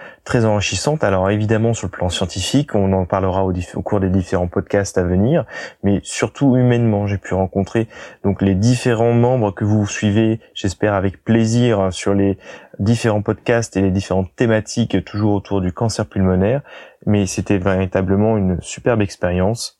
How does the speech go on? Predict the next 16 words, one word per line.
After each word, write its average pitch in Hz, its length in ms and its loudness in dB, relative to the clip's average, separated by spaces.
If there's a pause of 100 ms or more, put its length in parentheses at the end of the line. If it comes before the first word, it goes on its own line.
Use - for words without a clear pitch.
avec 101 360 -2
de 90 220 -2
très - 220 -4
belles 113 200 2
découvertes. 92 680 0 (340)
Tout 113 100 0
cela 101 260 2
ayant 101 180 2
été 92 220 -2
permis 95 340 0 (320)
par 98 100 0
le 101 100 0
G 98 180 0
F - 100 -12
P 107 100 -2
C. - 240 -4